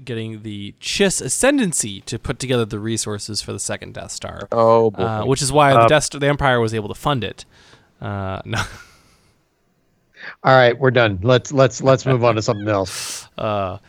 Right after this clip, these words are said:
Speaker 1: uh, let's see, what else? There was the, the conjoined ships. That whole scene was pretty cool.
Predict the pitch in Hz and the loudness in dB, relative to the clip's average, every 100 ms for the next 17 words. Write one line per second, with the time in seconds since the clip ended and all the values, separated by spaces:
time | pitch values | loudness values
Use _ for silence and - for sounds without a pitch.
0 | _ _ - 147 147 147 - 170 - 123 | _ _ 0 4 6 6 4 0 0 2
1 | 131 131 113 143 139 143 139 131 131 147 | 4 4 4 2 2 2 2 2 0 2
2 | 139 151 190 - 156 - - 151 156 - | 4 2 2 0 0 0 -4 -2 -2 -2
3 | 131 113 - 127 113 - 107 127 | -2 -4 -6 -8 -6 -4 -2 -4